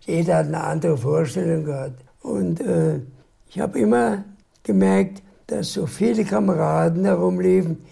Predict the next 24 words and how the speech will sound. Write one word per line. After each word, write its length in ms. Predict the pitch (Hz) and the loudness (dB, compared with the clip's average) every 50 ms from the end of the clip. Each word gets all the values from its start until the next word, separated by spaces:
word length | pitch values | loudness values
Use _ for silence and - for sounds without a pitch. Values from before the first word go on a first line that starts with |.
| - - - - _ _ _ _ - | -20 -20 -20 -20 _ _ _ _ -6
die 380 | 214 202 190 - - 185 196 214 | -2 0 0 2 0 0 -2 -4
nicht 380 | 214 202 196 190 - - - | -4 -2 -2 -2 -2 -2 -2
gehen 420 | - 233 233 262 269 269 262 214 190 | 0 2 2 2 2 0 -2 -2 -2
konnten, 480 | - 175 165 147 139 131 127 127 127 - - - - _ _ _ _ _ _ _ | -2 -2 -2 -2 -2 -4 -6 -6 -8 -10 -14 -20 -20 _ _ _ _ _ _ _
dick 260 | - 262 247 - - - | 0 0 0 0 -2 -4
aufgedunsen. 1120 | - - 233 226 - - - 214 - - 214 196 185 180 175 151 135 139 143 135 127 131 - - - - _ _ _ _ | -2 0 0 0 0 -2 -4 -4 -2 0 0 0 0 2 0 -2 -2 -4 -6 -6 -6 -10 -14 -18 -20 -20 _ _ _ _
Da 100 | - 185 | -12 -8
hab 180 | 170 165 147 156 | -8 -6 -6 -6
ich 80 | 131 143 | -6 -6
mich 220 | 165 156 127 - | -6 -6 -6 -6
belehren 520 | - 175 165 160 160 175 185 190 190 190 | -6 -2 0 2 2 4 4 4 4 2
lassen, 540 | 185 185 190 185 175 170 180 190 175 - - - - _ _ _ _ _ _ - | 2 2 0 0 0 0 -2 -4 -6 -8 -12 -20 -20 _ _ _ _ _ _ -10
die 100 | 196 180 | -6 -6
haben 220 | 165 170 170 165 160 | -4 -4 -4 -4 -2
Dystrophie. 1000 | - 220 202 202 - - 214 202 196 190 185 - 233 269 254 196 147 123 - - - - - - _ - | -2 -2 -2 -2 -4 -4 -2 0 0 0 0 0 0 2 2 2 0 -2 -4 -10 -14 -20 -20 -20 _ -14
Da 100 | 202 175 | -10 -8
hab 120 | 175 170 | -6 -4
ich 80 | 170 170 | -4 -4
gesagt, 120 | 165 160 | -2 -2
„Was 160 | 160 156 - | -4 -4 -4
ist 240 | 247 262 233 - - | -4 -6 -6 -6 -8
denn 100 | 240 208 | -8 -6
das, 280 | 180 175 139 123 - - | -6 -6 -6 -8 -8 -8
Dystrophie?“ 720 | - 160 139 - - - 180 139 123 165 170 151 135 127 | -8 -8 -8 -8 -8 -10 -10 -10 -8 -8 -8 -8 -10 -10